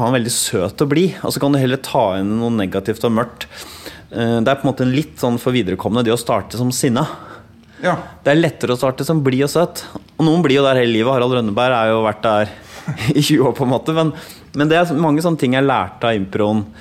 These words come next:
Speaker 1: Eh, og høy og lav status, ikke sant? Når vi lagde Arendalsserien, så var det, så skjønte jeg veldig fort at jeg, <laughs> alle kunne skjønne det, men jeg fikk det mellom improen at jeg har lav status, Bård er høy.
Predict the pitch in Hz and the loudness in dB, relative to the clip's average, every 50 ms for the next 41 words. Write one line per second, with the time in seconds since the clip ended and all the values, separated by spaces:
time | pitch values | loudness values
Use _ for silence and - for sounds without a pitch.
0 | - - - - - - - - - 98 113 113 117 117 117 147 131 135 123 123 | -20 -20 -18 -18 -20 -20 -20 -14 -6 -2 0 2 2 4 2 2 2 2 2 4
1 | 131 139 131 117 113 117 117 - - 107 95 92 92 90 - - - 254 254 - | 4 4 4 2 2 0 0 -2 -2 0 2 2 0 -2 -2 -2 -2 -2 0 -2
2 | 208 180 165 160 160 156 147 147 139 135 135 135 123 113 107 110 117 101 85 117 | -2 0 0 0 0 0 0 0 -2 0 0 0 0 -2 0 0 0 0 0 0
3 | 101 92 85 90 90 87 - - 104 98 98 98 98 101 101 98 - - - - | 0 -2 -2 -2 -2 -4 -2 -2 -2 -2 0 0 -2 -2 -4 -6 -10 -16 -20 -20
4 | - - - - - - - 131 131 135 127 120 107 104 120 127 117 113 107 135 | -20 -20 -18 -12 -6 -2 0 2 2 2 2 2 2 2 2 2 2 2 2 0
5 | - 147 135 - - 135 110 98 - - - - - _ - - 117 123 123 123 | 0 -4 -4 -2 0 0 0 -2 -4 -8 -16 -20 -20 _ -6 -2 2 2 4 4
6 | 123 123 110 113 - 120 110 - 110 113 110 - - 85 104 104 104 107 110 107 | 4 2 0 0 -2 -4 -2 -2 -2 -2 -2 -4 -2 0 2 2 4 4 2 2
7 | 85 - - - 139 160 139 - - - - 143 156 143 143 - 185 156 143 147 | 0 -2 -4 -2 -2 -2 -2 -2 0 0 2 2 2 2 2 4 4 4 4 2
8 | - 165 139 131 127 127 131 135 131 131 131 - 110 - - 127 120 113 120 120 | 2 2 2 2 2 2 2 2 2 0 0 -4 -8 -6 -6 -4 -2 -2 0 0
9 | 110 101 95 - 120 123 123 113 110 113 - 113 113 110 110 123 123 117 117 113 | -2 -2 -2 0 0 2 2 0 0 -2 -2 0 0 0 2 0 2 2 2 2
10 | 110 - - 101 - 165 160 131 113 107 107 110 117 101 98 90 85 | 2 0 -2 -2 -2 -2 -4 -4 -2 -2 0 0 0 0 -2 -4 -6